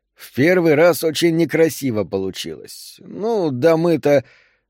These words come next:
в отличие от тебя, дружочек, без медицинского образования, всё своим умом. На ошибках, так сказать. Он осушил бокал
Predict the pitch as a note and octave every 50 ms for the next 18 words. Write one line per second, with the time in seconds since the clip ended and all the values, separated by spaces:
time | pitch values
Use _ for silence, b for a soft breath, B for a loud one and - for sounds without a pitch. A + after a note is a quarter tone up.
0 | _ - - G#2+ C3 C3 - C#3 D3+ D3+ C#3+ A#2 - B2+ B2+ B2+ A2+ - - C3+
1 | C#3 D#3+ D#3 D3 C3 C#3+ D3 C3 G2+ C#3 C#3+ C3 - C3 C3+ A#2+ B2+ E3 D#3+ C3+
2 | D#3 F3 E3+ F3 E3+ - - A#3 A#3 F#3+ - - - B2 A#2+ A#2 A2+ G#2+ B2 A#2+
3 | G#2+ A2+ A#2 A2+ A2+ G#2+ G#2 G2 G2+ G2+ F#2 - _ _ _ _ _ _ - -
4 | - A#3+ G3 - - C#3 D3 D3 C#3+ C#3+ C#3+ C3+ C3+ C#3 C3+ D3 F3 E3+ B2 -
5 | _ _ _ _ _ _ _ _ - C3+ D3+ E3 F3 F3 E3+ E3 D#3+ - - -
6 | C#4 C#4+ - - - B2 G#2+ - _ _ _ _ _ - - D#3+ C3 - - -
7 | - D#3 C#3 A#2 A#2+ G2+ - - _ _ _ _ _ _ _ _ _ _ - -
8 | G#2+ A2+ A2+ G#2+ - A2+ A2 - - A2 G#2+ F#2 G#2 G#2 - C#3 C#3+ C3+